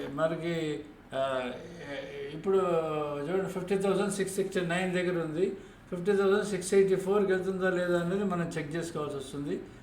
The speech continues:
అది ఒకసారి చూసుకుందాం, ఇప్పుడు ఎక్కడి వరకు వెళ్తుంది ఏంటి అని చెప్పని. నెక్స్ట్ రిఫ్రెష్కి ఏమవుతుందో ఒకసారి చెక్ చేసుకుందాం. మనకి ఇప్పుడు every టెన్ సెకండ్స్కి ఇది రిఫ్రెష్ అవుతుంటుంది. మేము పెట్టిన దాని సెట్టింగ్ అలా పెట్టినాము, అది టెన్ సెకండ్స్కి రిఫ్రెష్ అవుతుంటుంది. దాన్ని మనం చూసుకోవాల్సి వస్తుంటుంది.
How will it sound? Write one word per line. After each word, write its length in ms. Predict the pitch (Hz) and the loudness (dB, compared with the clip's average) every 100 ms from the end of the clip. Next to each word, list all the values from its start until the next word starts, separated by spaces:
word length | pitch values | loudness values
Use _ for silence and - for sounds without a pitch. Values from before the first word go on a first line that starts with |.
| - 170 | -10 -2
అది 120 | 175 | -2
ఒకసారి 320 | 170 - 160 - | -2 -2 -4 -4
చూసుకుందాం, 400 | 147 - 135 131 | -6 -6 -4 -4
ఇప్పుడు 260 | 127 123 170 - - - - | -4 -6 -8 -8 -12 -16 -14
ఎక్కడి 200 | 147 160 | -8 -4
వరకు 240 | 156 135 | -2 -2
వెళ్తుంది 360 | 135 127 131 135 131 | -4 -4 -4 -2 0
ఏంటి 180 | 127 117 | 0 -2
అని 160 | 110 101 | -4 -6
చెప్పని. 320 | 101 107 104 - - - - - - - - - - - - - - 165 | -6 -8 -10 -14 -18 -20 -20 -20 -20 -20 -20 -20 -20 -20 -20 -20 -16 -4
నెక్స్ట్ 240 | 185 185 214 | -2 0 2
రిఫ్రెష్కి 500 | 196 180 196 185 180 | 2 2 0 0 0
ఏమవుతుందో 420 | 175 175 180 185 | 0 -2 -4 -4
ఒకసారి 360 | - 160 - 143 | -4 -6 -6 -6
చెక్ 160 | 127 | -4
చేసుకుందాం. 440 | 123 120 113 110 113 - | -4 -4 -8 -8 -12 -10
మనకి 220 | - 175 185 | -8 -4 -4
ఇప్పుడు 240 | 185 180 | -4 -2
every 360 | 175 196 208 - | 0 2 0 0
టెన్ 200 | 196 190 | -2 -2
సెకండ్స్కి 500 | 196 196 190 190 202 196 - - - - | -2 -2 -2 -2 0 0 -2 -10 -18 -8
ఇది 200 | 170 175 | -2 0
రిఫ్రెష్ 340 | 170 202 190 180 | 0 -2 0 0
అవుతుంటుంది. 520 | 165 165 160 165 202 | 0 -2 -4 -4 -2
మేము 240 | 190 175 | -2 -2
పెట్టిన 300 | 170 170 175 180 165 | -2 -4 -4 -4 -4
దాని 400 | 160 156 147 139 | -4 -4 -4 -4
సెట్టింగ్ 380 | - 160 165 175 | -4 -6 -4 -4
అలా 160 | 151 147 | -2 -2
పెట్టినాము, 680 | 143 143 156 143 139 - - - - - 170 | -2 -4 -4 -6 -4 -6 -10 -18 -20 -8 -4
అది 160 | 180 | -2
టెన్ 260 | 175 175 175 | -2 -2 -2
సెకండ్స్కి 420 | 180 185 185 175 | 0 0 0 -2
రిఫ్రెష్ 400 | 156 - 156 - | -4 -4 -8 -6
అవుతుంటుంది. 600 | 147 151 143 139 156 190 | -6 -6 -6 -4 0 0
దాన్ని 300 | 165 165 165 | 2 -2 -2
మనం 300 | 151 151 139 156 | -4 -6 -6 -8
చూసుకోవాల్సి 440 | - - 247 120 | -6 -4 -4 -6
వస్తుంటుంది. 540 | - 113 - 110 107 | -12 -16 -16 -14 -14